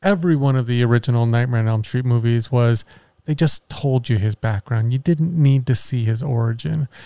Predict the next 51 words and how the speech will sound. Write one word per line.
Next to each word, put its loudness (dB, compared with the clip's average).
The 4
thing 2
with -4
that, 0
the 6
movie 4
before 0
the -4
Final 2
Cut, 0
I 2
think 0
was -2
number 0
six, -2
where 6
they 2
reveal 4
he -2
had -2
a -4
daughter 0
and -2
he -2
was -6
a -4
family -2
man. -4
We 0
didn't 0
need 0
to -2
know 2
all 2
that, 0
and -2
that's -2
what -4
really 2
ruined 4
that -4
movie -8
even, -8
uh, 0
besides -2
the -20
fact -4
that -10
it -10
was -8
redone. -2